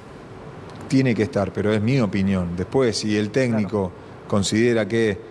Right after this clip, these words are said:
Speaker 1: es mejor, eh, no, eh, Higuaín, Agüero, Di María, Messi, el que sea, eh, Romero, ya está, bueno, que lo diga y listo, y se va a apuntar a otros. Igualmente,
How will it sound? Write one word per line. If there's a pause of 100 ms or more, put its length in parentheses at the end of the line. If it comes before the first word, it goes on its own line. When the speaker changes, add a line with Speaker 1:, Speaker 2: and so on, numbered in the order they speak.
Speaker 1:
es
mejor,
eh,
no, (440)
eh,
Higuaín,
Agüero, (200)
Di
María,
Messi,
el
que
sea, (400)
eh,
Romero, (260)
ya
está, (240)
bueno, (220)
que
lo
diga
y
listo,
y
se
va
a
apuntar
a
otros. (260)
Igualmente,